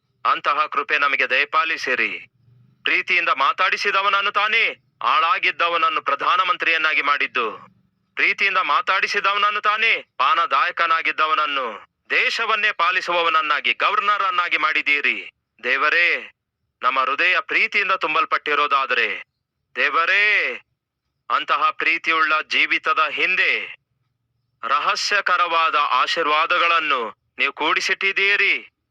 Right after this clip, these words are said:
ಅದಕ್ಕಾಗಿ ನಿಮಗೆ ವಂದಿಸುತ್ತೇವೆ. ಮತ್ತಷ್ಟು ಹೆಚ್ಚು ಪ್ರೀತಿಸುವಂತಹ,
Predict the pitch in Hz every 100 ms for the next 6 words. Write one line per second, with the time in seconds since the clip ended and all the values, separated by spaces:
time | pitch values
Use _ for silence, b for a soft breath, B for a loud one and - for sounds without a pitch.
0 | _ _ _ 117 139 - 151 156 151 147
1 | 139 131 139 135 127 139 127 123 104 104
2 | 92 - - 135 - 156 - 156 - 160
3 | 170 165 175 170 170 175 170 175